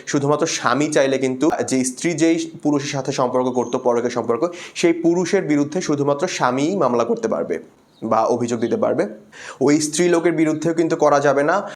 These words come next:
আপনার যদি স্বামী যদি কোথাও পরকীয়া করে, সেক্ষেত্রে কিন্তু স্ত্রী কিন্তু চাইলে স্বামীর against-এ কোনো স্টেপ নিতে পারবে না।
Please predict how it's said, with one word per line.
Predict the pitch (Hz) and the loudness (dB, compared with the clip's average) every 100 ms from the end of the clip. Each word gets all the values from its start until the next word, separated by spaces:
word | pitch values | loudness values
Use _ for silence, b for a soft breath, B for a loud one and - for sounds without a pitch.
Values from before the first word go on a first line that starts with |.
| - | -2
আপনার | 120 135 131 | 2 2 2
যদি | 135 135 139 139 | 2 2 0 0
স্বামী | - - 123 143 156 | -4 0 0 2 0
যদি | 151 151 | 2 2
কোথাও | 147 135 127 | 0 0 2
পরকীয়া | 127 120 113 117 | 4 2 2 2
করে, | 117 143 | 2 2
সেক্ষেত্রে | 160 139 147 - | 0 -2 -2 -2
কিন্তু | 143 139 | -2 -2
স্ত্রী | 131 - 135 | -4 -4 -2
কিন্তু | 135 127 | -2 0
চাইলে | 127 127 | 0 0
স্বামীর | 127 117 117 | 0 0 2
against-এ | 117 117 - 160 | 0 -2 -2 -2
কোনো | 151 123 | 0 -2
স্টেপ | 120 - 123 | 0 -2 -2
নিতে | 117 117 | -2 0
পারবে | 120 107 107 | 2 2 0
না। | 208 | -2